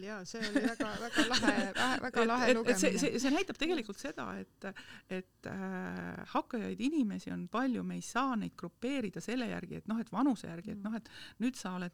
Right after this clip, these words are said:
Speaker 2: muld ja nüüd sina, noh, sina mine nüüd kõrvale, nüüd sa, me peame hakkama sind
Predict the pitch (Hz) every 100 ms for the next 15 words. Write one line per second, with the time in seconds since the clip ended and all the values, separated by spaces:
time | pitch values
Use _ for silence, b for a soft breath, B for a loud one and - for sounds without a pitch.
0 | 233 320 240 - 175 220 - 190 185 170
1 | - _ - 208 - - 285 202 185 185
2 | - 269 269 180 170 214 - 185 - 202
3 | 208 196 196 - 165 170 165